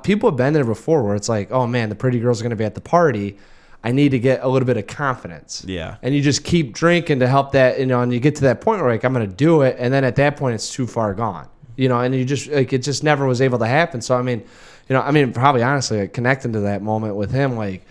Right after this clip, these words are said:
Speaker 1: Oh, shit, like, that does happen. So that
Speaker 2: Mm.
Speaker 1: would, to me, was warranted because, I mean, people do do that where you just get to that point and all of a sudden it's like, "It's just gonna come out. I'm gonna tell you."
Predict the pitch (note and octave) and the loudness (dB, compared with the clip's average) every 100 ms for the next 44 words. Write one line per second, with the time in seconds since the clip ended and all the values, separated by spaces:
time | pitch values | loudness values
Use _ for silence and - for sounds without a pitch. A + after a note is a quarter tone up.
0 | - _ - D#3+ C3+ G#3 B2+ A2 A2+ - | -20 _ -2 -2 0 0 2 2 0 -2
1 | - _ _ - F3 E3+ G2+ C3+ F3 - | -14 _ _ 4 4 4 2 2 2 0
2 | G#2+ F#2 G#2 G2+ C#3+ F3+ G3+ D3+ - B2+ | -4 -6 -6 0 4 4 2 0 0 0
3 | F3 F3+ A#2+ A#2+ A#2 B2 A#2 A2+ B2 A#2+ | 2 2 0 -2 -2 -2 -4 -2 0 0
4 | A#2+ A#2+ A2+ - - F3 D#3+ C3+ F#2 B2+ | 0 -4 -6 -8 -2 0 2 0 0 0
5 | D3+ G#2+ B2 D#3+ A2 F2+ G#2+ A#2+ B2+ A2 | 0 2 2 2 0 -2 0 0 0 0
6 | C3 B2+ A#2 F#2 D3 D3 B2 A#2 G#2+ C3+ | 0 2 0 -2 -2 0 0 -2 -2 -2
7 | A#2+ F#2+ B2 E3 C3+ C3 - C3 C#3 B2 | -2 -2 -2 0 0 -2 -2 2 2 2
8 | B2+ G#2 - B2+ B2 | 0 -2 0 2 2